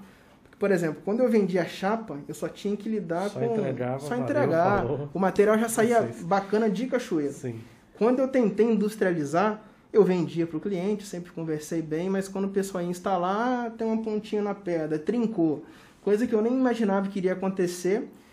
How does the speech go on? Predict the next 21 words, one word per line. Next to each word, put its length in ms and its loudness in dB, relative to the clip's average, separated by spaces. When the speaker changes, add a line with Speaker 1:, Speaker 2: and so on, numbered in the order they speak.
Speaker 1:
Eu 80 0
era 160 2
só 160 0
vendedor, 560 0
depois 320 -2
aprendi 400 -2
a 160 -4
instalar 400 -2
mármore, 640 -4
expli-, 420 -8
aprendi 500 -4
a 200 -2
colar 380 -2
as 120 -6
coisas. 280 0
Virei 220 -2
um 240 -2
marmorista, 560 2
assim, 220 -2
original 480 2
mesmo. 260 0